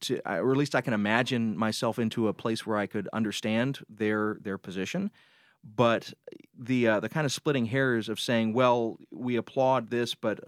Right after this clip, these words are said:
but on the whole, this is morally bad." Let's just, I,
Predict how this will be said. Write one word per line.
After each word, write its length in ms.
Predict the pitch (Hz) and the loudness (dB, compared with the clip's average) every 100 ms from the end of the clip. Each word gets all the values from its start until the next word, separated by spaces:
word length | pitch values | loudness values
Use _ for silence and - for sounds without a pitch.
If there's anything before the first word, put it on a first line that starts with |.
| 104 | -6
but 160 | 107 92 | -2 0
on 140 | 110 | 0
the 60 | 101 | 0
whole, 240 | 143 135 | 0 0
this 180 | 113 - | 0 -4
is 100 | 104 | -4
morally 360 | 113 113 104 104 | -2 0 -2 0
bad." 340 | 113 117 101 - - - - | 2 2 0 -6 -20 -8 -2
Let's 160 | 247 | 0
just, 280 | - 247 - - | 0 -2 -4 -2
I, 160 | - | -2